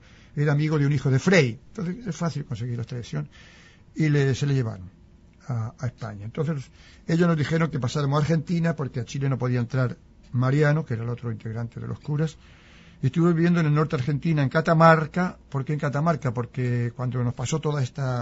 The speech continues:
contacto con los extraterrestres, vinieron muchas, mucha gente de todo el mundo, pero venía mucha gente de Argentina. Me acuerdo de la Sociedad Teosófica de Catamarca, vino como una, un,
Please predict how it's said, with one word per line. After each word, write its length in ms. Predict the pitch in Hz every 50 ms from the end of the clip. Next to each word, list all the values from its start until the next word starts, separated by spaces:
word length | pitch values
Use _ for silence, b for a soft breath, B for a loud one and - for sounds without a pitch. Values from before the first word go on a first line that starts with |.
| 120 113 -
contacto 360 | 120 120 - 123 - - 131
con 100 | 123 127
los 120 | 123 113
extraterrestres, 540 | 147 143 139 165 147 151 165 147 - 170 151
vinieron 320 | 139 143 156 156 147 147 143
muchas, 500 | 147 160 143 - 147 139 127 - - - B B B B B B B B B B B
mucha 180 | 196 202 185
gente 320 | 147 151 202 196 135 - 135
de 120 | 127 120
todo 160 | - 156 135
el 80 | 131 131
mundo, 340 | 156 170 160 131 123 117 110
pero 140 | - 147 135
venía 240 | 127 139 156 160 156
mucha 240 | 151 151 - 143 -
gente 380 | - 143 143 143 - 160 151
de 260 | 143 135 127 123 120
Argentina. 600 | 113 - - 123 113 107 - 156 156 147 123 120 113
Me 80 | 110
acuerdo 440 | 110 - 127 127 127 143 135 131 127
de 100 | 120 120
la 60 | 120
Sociedad 300 | - - 117 107 131 127
Teosófica 420 | - 139 120 - 135 120 131 123 131
de 80 | 127
Catamarca, 480 | 123 127 120 127 127 139 135 127 - 127
vino 220 | 127 135 131 123
como 160 | 113 123 123 123
una, 320 | 127 123 120 120 120 113 -
un, 840 | - 123 139 135 131 131 131 131 127 131 143 143 143 127 131 131